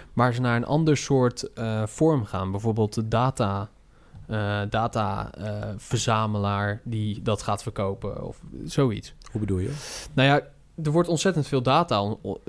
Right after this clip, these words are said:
Speaker 1: er wordt ontzettend veel data, eh, verzameld op dit moment bij Instagram, bij Facebook. Als jij een foto plaatst van een kat en, eh,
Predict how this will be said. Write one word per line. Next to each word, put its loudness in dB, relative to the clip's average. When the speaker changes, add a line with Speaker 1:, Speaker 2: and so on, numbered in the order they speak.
Speaker 1:
er -6
wordt 0
ontzettend 2
veel 0
data, 0
eh, -2
verzameld 2
op -2
dit 2
moment 4
bij 0
Instagram, 0
bij -4
Facebook. -4
Als -4
jij -2
een -2
foto -2
plaatst -2
van -2
een -4
kat -2
en, -2
eh, -2